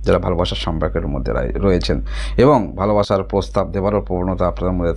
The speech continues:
থাকবে। আকস্মিকভাবে জীবনে মনে করেন কিছু প্রাপ্তিযোগ, অর্থ, সেরকম ক্ষেত্র আপনাদের প্রাপ্তিযোগ দেখতে পাওয়া যাচ্ছে। তবে মনে রাখবেন,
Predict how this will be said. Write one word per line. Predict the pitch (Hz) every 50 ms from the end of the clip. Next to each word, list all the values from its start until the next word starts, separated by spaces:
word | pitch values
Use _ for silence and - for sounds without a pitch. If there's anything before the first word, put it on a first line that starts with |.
| - -
থাকবে। | 87 85 80 80 98 95 85 - - - - - - - - - - - - - - - - - - - -
আকস্মিকভাবে | 113 - 147 - - 160 139 117 131 131 123
জীবনে | 107 117 117 120 123 123 113 104
মনে | 104 110 113
করেন | 117 123 113 95 78 65 - -
কিছু | - 98 - - 87 - -
প্রাপ্তিযোগ, | 95 92 - - - 101 95 87 101 107 104 87 - - - - - - - - - - - - -
অর্থ, | 82 82 85 - - - 104 85 - - - - - - - - -
সেরকম | - 95 85 - - 95 90 87
ক্ষেত্র | - - 95 87 - - 110 101 78 - - - - - - -
আপনাদের | - - - - 85 90 85 -
প্রাপ্তিযোগ | - 92 82 - - - 90 90 92 82 80
দেখতে | 87 85 - - 104
পাওয়া | - 85 82 80
যাচ্ছে। | 67 64 64 - - - - - - - - - - - - - - - - - - - - - - - - - - - - - - - -
তবে | - - 135 147 151
মনে | 151 160 165
রাখবেন, | 165 165 160 160 175 175